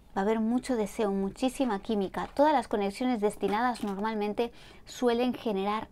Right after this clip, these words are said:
esa, ese, ese fuerte deseo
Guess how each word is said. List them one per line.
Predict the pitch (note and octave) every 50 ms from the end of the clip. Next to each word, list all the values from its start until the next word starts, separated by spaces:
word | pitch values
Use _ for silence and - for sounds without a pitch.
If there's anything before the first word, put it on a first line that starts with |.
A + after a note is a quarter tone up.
| - -
esa, | - A3 G#3 - - - - A3+ G#3+ G#3+ G#3+ - - - -
ese, | G#3+ - - - - - -
ese | A#3+ G3+ - - - A#3 A3 G3
fuerte | - - - A#3 A#3+ A#3 - - - A3+ A3 G#3 - - - - - - - - - - - - - - - - -
deseo | - A3+ G#3 - - - - A3 G#3+ G3+ F#3+ F#3+